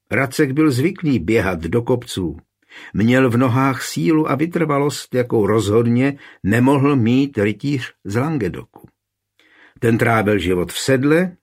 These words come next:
a u stolu. Na tom, že on sám je ze Šumavy a jeho sok má malé přihlouplé oči, postavil svůj plán. Couvl až k ohradě a pak mu podél ní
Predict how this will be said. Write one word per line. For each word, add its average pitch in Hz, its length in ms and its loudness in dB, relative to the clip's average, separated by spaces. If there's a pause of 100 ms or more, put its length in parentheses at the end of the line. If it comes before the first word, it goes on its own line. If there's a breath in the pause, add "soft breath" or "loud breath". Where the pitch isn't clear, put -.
(240)
a 214 80 -6
u 220 140 0
stolu. - 440 -8 (1000 loud breath)
Na 175 120 2
tom, 139 380 2
že 104 200 0
on 117 260 0
sám 185 420 -2
je 127 140 2
ze 98 140 -2
Šumavy 98 640 -2 (460 loud breath)
a 92 80 -2
jeho 120 260 4
sok 175 420 -2
má 98 220 0
malé 110 440 2
přihlouplé 123 720 -2
oči, 196 440 -4 (580)
postavil 113 500 -6
svůj 151 220 -4
plán. 113 360 -4 (1500 soft breath)
Couvl 160 440 2
až 190 200 0
k - 160 -20
ohradě 123 540 0 (680)
a 117 160 2
pak - 500 -8
mu 139 340 0 (100)
podél 143 500 4
ní 131 380 0